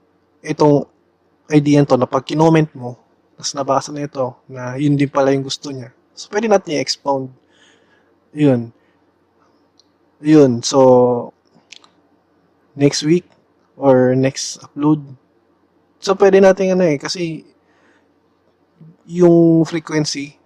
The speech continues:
ng pag-upload, pwede, pwede naman one, minsan twice a week. No problem naman dun. So, yun. Ah, thank you sa pakikinig. Lahat to,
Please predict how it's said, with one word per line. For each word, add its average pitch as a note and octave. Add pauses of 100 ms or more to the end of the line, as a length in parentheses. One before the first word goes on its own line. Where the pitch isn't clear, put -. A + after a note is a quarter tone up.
(140)
ng C#3
pag-upload, C3+ (420)
pwede, D#3
pwede C#3+
naman C#3
one, C3+
minsan C3+ (920)
twice C3
a D#3
week. - (640)
No C#3+
problem C3+
naman A#2+
dun. A2 (1000)
So, -
yun. C3 (160)
Ah, C3 (540)
thank D3+
you E3+
sa C#3+
pakikinig. C#3+ (1200)
Lahat B3
to, A#3+